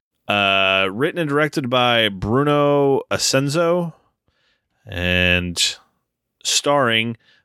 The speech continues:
Maxi Iglesias, who's the handsome boy, uh, <laughs> the machismo, el guapo,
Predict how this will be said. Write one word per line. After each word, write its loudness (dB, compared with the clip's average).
Maxi 0
Iglesias, -2
who's -10
the -4
handsome -6
boy, 2
uh, 2
<laughs> -20
the -4
machismo, 0
el 0
guapo, 0